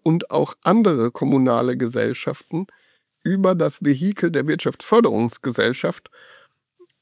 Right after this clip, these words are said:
gegenseitig beauftragen können. Da bekommt der Name der Wirtschaftsförderungsgesellschaft gleich eine ganz neue Bedeutung. Das ist die erste wesentliche Änderung.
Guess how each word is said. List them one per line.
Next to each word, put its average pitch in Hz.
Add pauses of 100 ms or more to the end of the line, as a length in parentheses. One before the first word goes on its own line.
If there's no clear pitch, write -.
(480)
gegenseitig 143
beauftragen -
können. - (400)
Da 107
bekommt 139
der 139
Name 139
der 135
Wirtschaftsförderungsgesellschaft 143
gleich 135
eine 143
ganz 143
neue 156
Bedeutung. 170 (760)
Das 135
ist 180
die 160
erste 131
wesentliche 101
Änderung. -